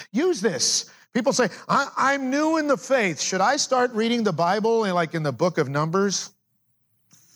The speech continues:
In the genealogy? Should I begin in Genesis?" You could, but you know what I would tell a person? No.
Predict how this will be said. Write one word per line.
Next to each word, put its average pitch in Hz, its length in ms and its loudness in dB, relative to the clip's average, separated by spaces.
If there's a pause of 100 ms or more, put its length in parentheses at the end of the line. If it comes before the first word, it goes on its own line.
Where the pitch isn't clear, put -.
(640)
In 156 160 2
the 143 80 2
genealogy? 170 840 2 (100)
Should 170 300 -2
I 190 180 4
begin 220 340 0
in 202 140 2
Genesis?" 190 720 0 (340)
You 294 100 2
could, 233 560 0 (200)
but 196 180 -2
you 214 80 0
know 233 140 0
what 240 120 2
I 233 140 2
would 233 180 -2
tell 233 200 2
a 220 60 0
person? 226 440 0 (200)
No. 202 300 2